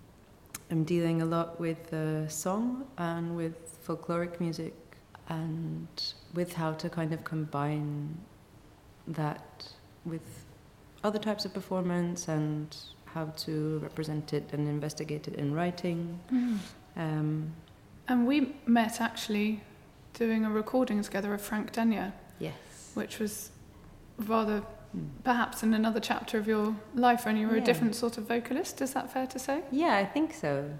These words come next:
Speaker 1: Yeah. I, I feel like I'm probably pretty firmly on the other side of a transition that was only beginning
Speaker 2: Mm.
Speaker 1: then. Um,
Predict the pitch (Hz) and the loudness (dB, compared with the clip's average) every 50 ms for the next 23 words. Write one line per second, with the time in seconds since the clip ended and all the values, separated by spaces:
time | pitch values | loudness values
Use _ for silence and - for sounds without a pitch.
0 | - - - - 202 208 196 156 143 139 139 - - - - - - - - - | -12 -10 -6 0 2 4 4 4 2 0 -4 -8 -12 -18 -20 -20 -20 -20 -20 -10
1 | - - - - - 185 175 - 220 202 190 190 190 185 185 170 185 180 170 170 | -8 -8 -8 -6 -6 -6 2 6 8 8 8 10 8 6 6 6 4 4 6 6
2 | 170 160 165 - 185 175 160 165 160 - - - 160 156 160 156 151 151 151 151 | 4 4 4 2 2 4 4 2 0 0 0 2 4 4 4 4 4 4 4 4
3 | 147 151 151 151 147 151 147 139 139 143 - - 147 143 139 135 131 135 135 135 | 2 2 2 2 2 2 0 0 -2 -4 -2 0 2 2 2 2 2 0 -2 -4
4 | 131 123 127 127 - 151 143 139 131 139 135 - 139 135 135 135 135 - - 131 | -4 -4 -4 -4 -4 -4 -4 -2 -4 -6 -6 -4 -4 -2 -2 -2 -4 -4 -6 -6
5 | 135 - 139 131 131 139 139 135 - 143 - 151 147 147 143 143 143 143 156 170 | -4 -2 -2 0 0 -2 -2 -4 -6 -4 -2 0 0 0 0 -2 -2 -4 -6 -8
6 | 175 - - - - - - 240 233 147 143 - - 143 143 151 151 156 156 - | -10 -12 -16 -20 -12 -2 2 4 6 6 6 4 2 0 -4 -6 -8 -10 -12 -14
7 | - - - - - 156 147 143 139 139 135 135 | -16 -20 -14 -8 -4 -2 -2 0 0 -2 -2 -4